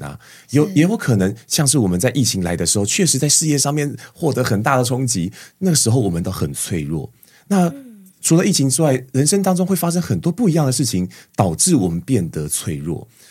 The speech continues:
Speaker 1: 所以啊，我们知道这个资源对我们来说的，的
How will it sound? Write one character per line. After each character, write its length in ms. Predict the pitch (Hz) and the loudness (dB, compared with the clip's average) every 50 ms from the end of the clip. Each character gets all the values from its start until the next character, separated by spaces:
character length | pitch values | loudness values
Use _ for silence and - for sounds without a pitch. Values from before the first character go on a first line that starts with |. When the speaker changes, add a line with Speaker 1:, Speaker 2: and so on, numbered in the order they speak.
| - - - | -20 -10 -4
Speaker 1:
所 220 | - - 123 131 | 0 2 4 4
以 80 | 123 107 | 4 4
啊， 100 | 95 90 | 4 2
我 120 | 92 82 92 | 2 2 2
们 120 | 98 104 | 0 2
知 220 | 110 - 185 208 | 2 2 0 0
道 220 | 196 220 196 165 - | 2 2 2 2 4
这 100 | 156 143 | 4 2
个 80 | 131 | 0
资 140 | - 120 135 127 | 2 2 2 2
源 140 | 107 101 | 2 2
对 120 | 101 156 143 | 2 0 0
我 40 | 117 | 0
们 100 | 95 90 | 2 0
来 100 | 87 87 | 0 -2
说 320 | 90 - 107 104 107 - - | 0 0 0 0 0 -2 -2
的， 120 | - 101 85 - _ - | -4 -4 -4 -4 _ -2
的 200 | - 104 95 | 0 2 2